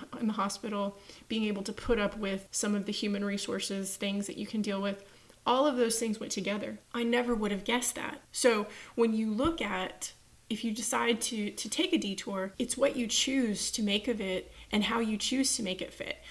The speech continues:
because it's all about your life. It's your life. It's your experiences. So whatever you choose to create and what you want to look, what do you want your legacy to be? What do you want to look back and think, "I was here"?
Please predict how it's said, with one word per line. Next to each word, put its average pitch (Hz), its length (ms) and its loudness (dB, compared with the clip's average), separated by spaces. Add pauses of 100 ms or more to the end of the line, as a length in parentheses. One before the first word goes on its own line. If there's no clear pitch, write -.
(120)
because 269 240 2
it's 262 140 -2
all - 180 -2
about 294 260 0
your 247 160 2
life. 220 320 -2
It's - 220 -4
your 294 180 2
life. 247 360 -2
It's - 160 -6
your 285 120 -2
experiences. 226 800 -4
So - 160 0
whatever 311 320 2
you 277 220 6
choose - 420 -2
to 233 80 0
create 202 680 -2 (300)
and 202 160 4
what 240 200 4
you 247 100 6
want 233 240 0
to 240 80 -4
look, 208 240 -4
what 269 140 -2
do 311 40 10
you 339 120 6
want 320 160 6
your 247 120 4
legacy 202 480 0
to - 120 -4
be? - 300 -12 (260)
What 269 100 2
do 269 60 6
you 302 80 8
want 302 160 4
to 240 160 2
look 233 140 -4
back 214 380 0
and 202 160 2
think, 190 340 -4 (500)
"I 226 100 6
was 233 200 4
here"? - 240 -2